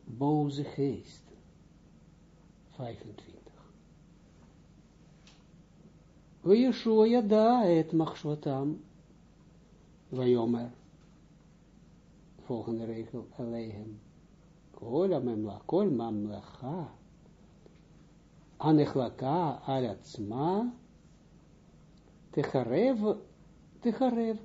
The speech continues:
בכל עיר ובית, הנחלקים,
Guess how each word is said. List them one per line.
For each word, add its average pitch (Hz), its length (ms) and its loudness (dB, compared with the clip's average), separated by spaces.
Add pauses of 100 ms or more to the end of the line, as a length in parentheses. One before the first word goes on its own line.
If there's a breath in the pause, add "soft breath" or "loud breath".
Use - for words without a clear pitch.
(160)
בכל 202 440 4 (120)
עיר 131 500 0 (1200)
ובית, 120 760 -4 (1040)
הנחלקים, 110 1120 -4